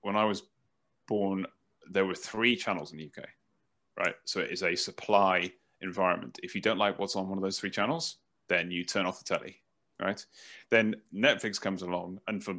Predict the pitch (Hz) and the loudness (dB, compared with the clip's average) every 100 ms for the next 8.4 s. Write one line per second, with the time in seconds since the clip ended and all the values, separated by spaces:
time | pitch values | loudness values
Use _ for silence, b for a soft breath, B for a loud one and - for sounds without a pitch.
0 | - 117 104 98 117 120 98 92 90 92 | -4 -2 0 2 2 2 0 -2 -2 -2
1 | 113 - 90 - 87 - 85 - 117 - | -2 -2 -8 -6 -6 -4 -6 -6 -8 -8
2 | 104 - 98 95 - 113 98 98 95 98 | -8 -6 -6 -6 -2 0 2 0 0 0
3 | 95 - 110 92 82 - _ _ _ _ | 0 -2 -4 -4 -8 -10 _ _ _ _
4 | 101 113 95 147 123 98 92 90 98 107 | -8 -2 0 2 0 0 0 -2 -2 -2
5 | 113 98 - 92 - _ - - 135 131 | -2 -6 -8 -10 -12 _ -18 -4 4 4
6 | 123 101 92 92 107 107 101 90 120 127 | 4 0 -6 -6 -2 -2 -2 -2 -2 -2
7 | 107 101 - - 101 98 104 92 95 - | -4 -6 -8 -2 -2 0 4 4 2 -4
8 | 107 104 98 95 | -8 -4 -2 -2